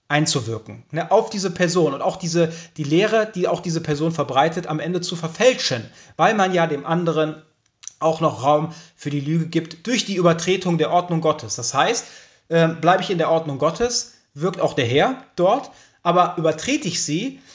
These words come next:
ähm, zieht sich der Geist Gottes zurück und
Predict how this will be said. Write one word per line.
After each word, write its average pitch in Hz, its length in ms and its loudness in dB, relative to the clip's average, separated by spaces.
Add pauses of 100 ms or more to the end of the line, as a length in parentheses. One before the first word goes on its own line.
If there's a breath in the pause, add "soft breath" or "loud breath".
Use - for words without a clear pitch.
(160 loud breath)
ähm, 170 500 2
zieht 254 240 -4
sich 214 160 -6
der 175 120 2
Geist 156 260 4
Gottes - 340 -2
zurück 160 460 -2 (340)
und 190 320 -4